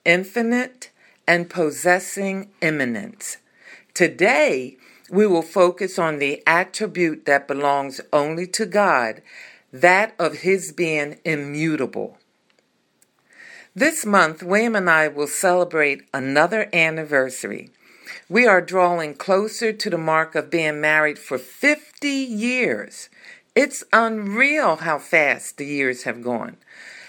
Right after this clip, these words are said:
And I love him more today than when I first met him. He is the perfect mate and the only man that I have loved and been intimate with.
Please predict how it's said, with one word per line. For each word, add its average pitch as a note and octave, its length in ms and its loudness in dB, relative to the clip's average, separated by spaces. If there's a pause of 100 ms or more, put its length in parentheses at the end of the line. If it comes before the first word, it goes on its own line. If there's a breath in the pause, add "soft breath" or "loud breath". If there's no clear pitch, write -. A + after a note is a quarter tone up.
(140 loud breath)
And E3 300 2
I G#3+ 260 4
love A3 380 2
him C#3+ 280 -6
more D3+ 440 0
today G#3+ 720 -2 (420 loud breath)
than D3+ 200 4
when D#3 160 -2
I C3 160 2
first G3+ 800 0
met D#3+ 340 0
him. G#2+ 300 -10 (600 loud breath)
He C4+ 240 0
is G3+ 340 -2
the C#3+ 120 -4
perfect G#3+ 600 -2
mate G3+ 380 -2 (300 loud breath)
and D3+ 200 2
the C#3 140 2 (140)
only A#3+ 480 2
man A#2+ 540 -4
that C3+ 180 4
I C3+ 180 2
have B2+ 220 -8
loved F3 600 0
and D3+ 180 -2
been D3 380 -4
intimate E3 580 -2
with. A2+ 380 -6